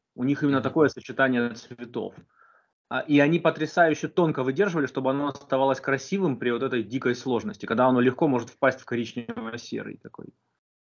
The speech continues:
Speaker 2: Мгм, мгм. То есть это уже сложная, да, работа?
Speaker 1: Да.
Speaker 2: И, э,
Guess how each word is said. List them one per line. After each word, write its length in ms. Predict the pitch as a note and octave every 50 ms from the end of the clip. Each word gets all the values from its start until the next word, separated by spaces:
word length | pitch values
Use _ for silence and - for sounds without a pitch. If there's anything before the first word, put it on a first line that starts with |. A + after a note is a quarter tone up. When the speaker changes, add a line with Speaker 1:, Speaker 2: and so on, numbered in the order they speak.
| _ _ -
Speaker 2:
Мгм, 420 | A2+ A#2 A2+ A2 G#2+ G#2 G2 F#2+ G#2
мгм. 220 | G#2+ A2+ G#2+ - _ _ _
То 100 | - C#3+
есть 140 | C#3+ - G3+
это 180 | A3+ - G#3
уже 500 | F#3 D#3+ C#3+ C#3 F3+ G3 G3 F#3 F3 D3 B2
сложная, 540 | - - F3 F#3 E3+ C#3 A2+ G#2 A2 G2
да, 180 | F#2+ G#2+ D3+ F#3
работа? 560 | F#3+ F3 C3+ A#2+ A2 G2 - - F2 E2 D#2+ _ _ _ _ _ _ _ _ _ _ _
Speaker 1:
Да. 240 | - B2 B2 B2 - _ _ _ _ _ _ _ _ _ - - _ _ _ _ _ _ _ _ - _ _ _ _ _ _ _ _ _ _ _ _ _ _ _ _ _ _ _ _ _ _ _ -
Speaker 2:
И, 580 | - B2+ C3+ C#3+ D#3 E3+ F3 F3+ F3 E3 D3 - -
э, 320 | - A2+ A#2+ A#2+ B2